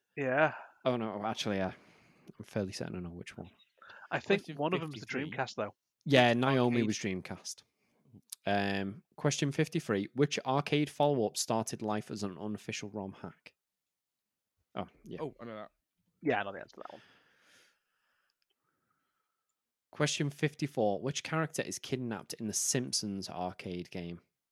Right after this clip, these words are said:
Speaker 3: I've never played that before.
Speaker 2: Yeah, you have. Haven't
Speaker 1: Yeah,
Speaker 2: you
Speaker 1: have you
Speaker 2: played
Speaker 1: played it
Speaker 2: it?
Speaker 1: with us?
Speaker 3: Oh, was that at the, oh.
Speaker 1: Yeah.
Speaker 2: Yeah, that arcade. In,
Speaker 3: Played it
Speaker 2: was it
Speaker 3: once.
Speaker 2: Warrington?
Speaker 1: Yeah.
Speaker 2: Question fifty-five. Which arcade title is considered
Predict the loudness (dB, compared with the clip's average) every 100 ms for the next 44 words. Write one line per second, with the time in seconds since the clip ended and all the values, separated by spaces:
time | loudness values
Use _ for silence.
0 | _ -20 -16 -12 -8 -8 -8 -12 -10 -10
1 | -12 -14 -18 -18 _ _ _ _ _ _
2 | -2 0 2 0 -4 _ -10 -4 2 4
3 | 4 2 2 4 4 4 4 2 -2 -6
4 | _ _ _ _ -2 -2 -2 -4 -4 -6
5 | -6 -10 -12 _ -18 -16 -6 -4 -4 -6
6 | _ _ 0 0 0 0 -2 0 0 2
7 | 0 -6 _ _ _ _ -4 -2 -2 -2
8 | 0 2 2 2 0 -4 -8 -8 _ _
9 | _ _ _ _ -4 -4 _ _ _ _
10 | _ _ _ _ _ _ _ _ _ -4
11 | 0 2 2 0 0 -2 0 0 0 -4
12 | -10 _ _ _ _ _ _ _ _ _
13 | _ _ _ _ _ _ _ -20 _ _
14 | _ _ _ _ _ _ _ 4 4 6
15 | 4 4 6 4 2 0 -2 0 -2 -2
16 | -2 0 2 2 2 -2